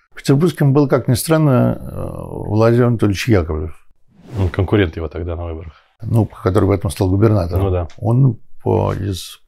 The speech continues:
Speaker 1: простой семьи, он финн наполовину, сослан был с семьёй во время войны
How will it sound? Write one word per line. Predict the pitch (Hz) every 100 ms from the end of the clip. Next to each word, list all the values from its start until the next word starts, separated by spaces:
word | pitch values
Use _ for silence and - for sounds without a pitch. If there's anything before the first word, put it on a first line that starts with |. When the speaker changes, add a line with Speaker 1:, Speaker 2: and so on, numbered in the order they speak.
| - -
Speaker 1:
простой | 113 - 117 101
семьи, | - 95 123 165 139 - - - - - - - _
он | - 95
финн | - 131 139 - - - -
наполовину, | 104 95 98 95 98 98 92 - - 98
сослан | - - - - 110 - 95 92
был | 90 92 90 -
с | - - -
семьёй | 92 87 87 87
во | 90
время | 98 92 90 95 -
войны | 101 101 95 95